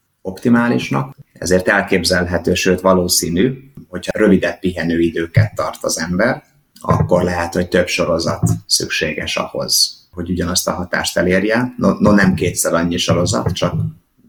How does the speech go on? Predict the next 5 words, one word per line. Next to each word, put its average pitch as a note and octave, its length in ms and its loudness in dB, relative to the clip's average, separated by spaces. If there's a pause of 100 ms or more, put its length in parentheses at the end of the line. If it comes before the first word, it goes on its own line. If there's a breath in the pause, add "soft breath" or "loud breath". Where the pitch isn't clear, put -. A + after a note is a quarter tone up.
(120)
valamennyivel, E2+ 880 -6
tíz-húsz - 440 -4
százalékkal E2 720 -4
több - 160 -8
sorozat - 540 -8